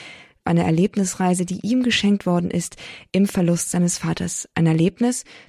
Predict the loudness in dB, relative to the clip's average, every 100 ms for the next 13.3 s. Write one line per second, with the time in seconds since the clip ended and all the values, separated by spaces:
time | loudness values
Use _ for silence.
0 | -4 -4 0 0 0 -2 _ _ -2 0
1 | 2 0 0 -2 0 2 4 4 0 0
2 | -2 -2 -4 -4 -6 -10 -8 -8 -8 -12
3 | -16 _ _ -4 -2 -2 -2 -2 -2 -4
4 | 0 0 0 -2 -4 -2 -2 -2 -2 -2
5 | 0 0 0 -2 -2 -2 0 0 0 -2
6 | -4 -2 -2 0 -2 0 0 0 -4 _
7 | _ _ _ _ -20 -20 -20 -20 -12 -4
8 | -2 -2 -2 -2 0 -2 -2 -4 -2 -2
9 | -2 -4 -6 -2 -2 -2 -2 2 4 4
10 | 0 -4 -8 -8 -10 -20 -20 -18 -2 2
11 | 4 2 -2 -6 _ -10 -6 -2 0 0
12 | 0 -2 -6 -8 -14 _ _ _ -2 -2
13 | 2 2 0